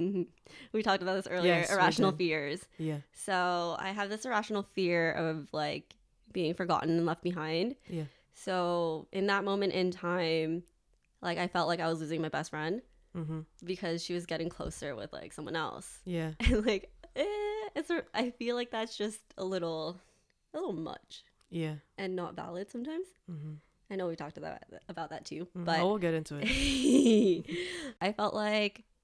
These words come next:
Speaker 1: I felt like second place, and I
Speaker 2: Mm-hmm.
Speaker 1: don't like feeling like I'm second
Speaker 2: <clears throat>
Speaker 1: place.
Speaker 2: Yeah.
Speaker 1: Um,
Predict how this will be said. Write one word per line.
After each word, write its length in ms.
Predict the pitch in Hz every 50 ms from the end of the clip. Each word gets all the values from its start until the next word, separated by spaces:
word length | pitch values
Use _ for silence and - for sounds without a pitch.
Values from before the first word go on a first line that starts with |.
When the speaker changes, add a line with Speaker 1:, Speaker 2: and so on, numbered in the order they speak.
| _ _ _ _ _ _ _ -
Speaker 1:
I 80 | 214
felt 140 | 214 214 202
like 140 | 202 202 -
second 420 | - - 180 180 196 196 175 196 -
place, 520 | - - 175 170 185 196 - - - - - _ _ _ _ _ - - _ _ _ _ _
and 160 | - 190 180 170
I 60 | - 185
Speaker 2:
Mm-hmm. 60 | 165
Speaker 1:
don't 180 | 175 180 -
like 180 | 180 165 170 - -
feeling 320 | 180 175 175 170 175 175
like 140 | 175 165 -
I'm 100 | 180 185
second 320 | - - - - 180 247
Speaker 2:
<clears throat> 0 |
Speaker 1:
place. 400 | 233 202 190 196 220 247 - - - _ _ _ _ -
Speaker 2:
Yeah. 160 | - 180 170 160 - _ _ - -
Speaker 1:
Um, 920 | - 165 160 160 160 160 160 160 160 160 156 160 156 151 156 151 151 165